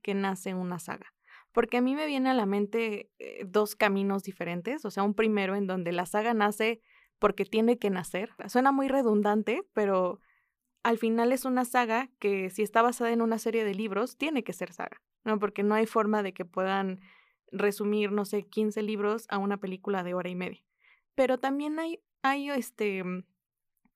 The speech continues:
otros ejercicios donde una película sale al cine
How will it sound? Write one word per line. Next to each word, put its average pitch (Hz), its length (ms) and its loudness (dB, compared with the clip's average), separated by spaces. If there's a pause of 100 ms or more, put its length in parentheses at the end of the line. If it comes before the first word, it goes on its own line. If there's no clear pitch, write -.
(140)
otros 285 380 2
ejercicios 247 880 -2 (400)
donde 226 320 4
una 247 200 4
película 214 800 0 (440)
sale 226 360 0
al 240 120 0
cine 233 500 -2